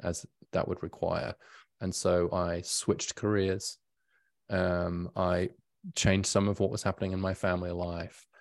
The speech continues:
Um, I made a lot of changes in my life. And, and, ev-, and now I just, like, at the end of every year, I try to sort of evaluate, like, if I'd known that was the last year of my life, would it have been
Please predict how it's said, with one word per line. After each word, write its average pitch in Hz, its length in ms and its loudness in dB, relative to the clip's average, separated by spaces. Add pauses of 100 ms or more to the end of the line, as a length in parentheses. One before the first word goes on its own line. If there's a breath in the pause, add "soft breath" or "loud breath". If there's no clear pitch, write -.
(320 soft breath)
Um, 87 680 0 (100)
I 95 120 4
made 98 220 6
a 95 40 4
lot 95 200 4
of 98 80 2
changes 98 360 2
in 95 60 -2
my 90 80 2
life. 92 140 2
And, 98 180 0
and, 98 160 2
ev-, 104 300 2
and 98 160 2
now 104 360 6
I 95 200 4
just, - 440 -4
like, 92 220 2 (460)
at 120 180 4
the 104 100 6
end 101 120 4
of 98 80 2
every 98 200 2
year, 117 300 4
I 101 80 8
try 101 240 4
to 98 80 -2
sort - 160 -8
of 101 80 -6
evaluate, 104 560 2
like, 101 180 0
if - 80 -4
I'd 113 160 6
known 110 240 4
that 104 140 2
was 104 120 -4
the 92 60 0
last 92 360 0
year 90 160 2
of 90 80 -2
my 90 120 2
life, 87 380 0 (320 loud breath)
would 131 140 6
it 110 80 4
have 107 200 0
been 104 340 0